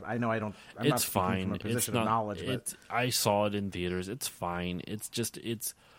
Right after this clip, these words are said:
Speaker 2: one of those things where, what is it? It, it kinda reminds me of, like, they did that Tomb Raider movie somewhat recently, not the Angelina Jolie Tomb Raider movies,
Speaker 1: The
Speaker 2: but, like,
Speaker 1: Alicia Vikander.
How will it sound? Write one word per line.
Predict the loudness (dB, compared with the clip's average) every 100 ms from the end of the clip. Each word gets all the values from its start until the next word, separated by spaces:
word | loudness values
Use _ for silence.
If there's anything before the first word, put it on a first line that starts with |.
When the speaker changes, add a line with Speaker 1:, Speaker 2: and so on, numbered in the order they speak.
| -20 -20 _
Speaker 2:
one | -4 0 2
of |
those | 2 2
things | 2 0 -2 -2
where, | -2 2
what | 2
is | 2
it? | 0
It, | -4 -4
it | -6 -4
kinda | -2 0
reminds | 2 2 0 0 -2
me | -2 -2
of, | -4 -6
like, | -6 -6 -6 -4
they | -4
did | -4 -4
that | -4 -2
Tomb | -2 -2 0
Raider | -2 0
movie | 0 0 -2
somewhat | -2 0 0 -2
recently, | -2 -2 -2 -2
not | 2 0 2
the | 0
Angelina | 0 -2 -2 -2 0
Jolie | -2 -2 -4
Tomb | -6 -8 -6
Raider | -4 -4
movies, | -4 -4 -6 -2
Speaker 1:
The | 4
Speaker 2:
but, | 6
like, |
Speaker 1:
Alicia | 8 6 6 4
Vikander. | 2 -2 0 0 0 -2